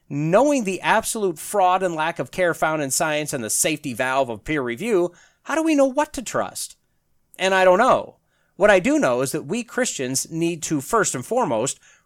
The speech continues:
rely on Christ and the ability to use logic and reason that God gave us. During the height of the pandemic, we saw a majority of professing Christians willingly ignore the oft-repeated command to fear not and opted to worship the idol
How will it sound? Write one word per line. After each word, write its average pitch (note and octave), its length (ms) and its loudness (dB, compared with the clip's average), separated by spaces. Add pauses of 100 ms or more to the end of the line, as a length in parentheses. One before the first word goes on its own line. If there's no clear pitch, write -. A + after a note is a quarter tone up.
rely D3+ 480 -2
on C4 220 -2
Christ C#3 600 0
and E3 120 -2
the E3+ 120 0
ability D#3 480 0
to D3 160 -8
use C#3+ 220 -4
logic A#2 380 -2
and G#2 140 -6
reason C3 460 -2 (260)
that - 140 -2
God G2 260 -6
gave D3+ 220 0
us. - 340 -10 (400)
During F#3+ 180 6
the D#3+ 60 2
height B3+ 200 2
of C4+ 60 -6
the F3 80 -2
pandemic, E3 560 0
we A3 180 -4
saw A#3 320 4
a F#3+ 140 -4
majority D3+ 840 -2 (200)
of D#3 140 -4
professing A#3 480 -2
Christians B2+ 540 -4 (240)
willingly B3+ 520 2
ignore F#3+ 420 2
the F3 120 0
oft-repeated F3 720 -2
command F3+ 400 -2
to C#3+ 140 -2
fear E3 340 -4
not E3+ 400 0 (240)
and G3+ 140 -2
opted G#3 380 -2
to G#3 120 -4
worship G#3 460 0
the G3 180 -8
idol D3+ 540 -2